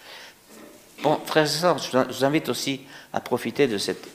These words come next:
anecdote, de cette, euh, oui, une anecdote, euh, dans la vie de Jésus pour réfléchir sur « ils gardèrent le silence ». Qu'est-ce qu'on protège quand on garde le silence, au lieu de parler ? Et ce qu'on protège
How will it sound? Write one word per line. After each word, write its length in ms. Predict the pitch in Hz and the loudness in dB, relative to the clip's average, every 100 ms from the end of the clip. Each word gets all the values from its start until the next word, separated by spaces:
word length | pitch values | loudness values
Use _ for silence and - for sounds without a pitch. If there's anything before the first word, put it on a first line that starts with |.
| - | -8
anecdote, 460 | - 85 95 - - - - | -6 -6 -6 -8 -8 -16 -8
de 60 | |
cette, 320 | - 107 - 87 | -2 -2 -2 -2
euh, 120 | - - - | -2 -4 -4
oui, 160 | 113 - | -4 -2
une 120 | 87 | -2
anecdote, 540 | 80 87 117 127 - - - - - - - | -2 0 -2 -2 -6 -18 -20 -20 -20 -8 -4
euh, 60 | |
dans 120 | 98 | 0
la 80 | 101 | 0
vie 120 | 101 | 0
de 80 | 104 | 0
Jésus 360 | 98 98 95 120 | 0 -2 -2 -4
pour 160 | - | 0
réfléchir 500 | 104 90 95 - 123 | 0 0 -4 -2 -2
sur « 220 | - 98 104 - - - | -2 -2 -4 -8 -16 -10
ils 80 | 98 | -2
gardèrent 420 | 104 - 95 92 | 0 0 -4 -4
le 100 | - | -4
silence ». 500 | - - - - - - - - - - - - - - - - - - - - | -6 -8 -12 -14 -14 -16 -18 -20 -20 -20 -20 -20 -20 -20 -20 -20 -20 -20 -20 -8
Qu'est-ce 220 | 160 151 | -2 -2
qu'on 140 | - 120 | 0 -4
protège 520 | - 107 - 113 - | 0 -2 2 0 0
quand 200 | 87 - | -6 -8
on 40 | |
garde 300 | - 85 87 - | -4 -4 -4 -6
le 60 | |
silence, 580 | 78 - - - - - _ _ _ _ - _ 95 | -8 -8 -12 -14 -18 -20 _ _ _ _ -20 _ -8
au 60 | |
lieu 100 | 92 | -6
de 100 | 90 | -8
parler ? 380 | 87 87 - 87 - - _ _ _ _ _ _ _ - - - - 104 | -6 -8 -8 -12 -14 -20 _ _ _ _ _ _ _ -20 -20 -20 -10 -6
Et 40 | |
ce 140 | - | 0
qu'on 160 | 139 147 | 2 2
protège 480 | - 117 - 135 | 0 0 4 4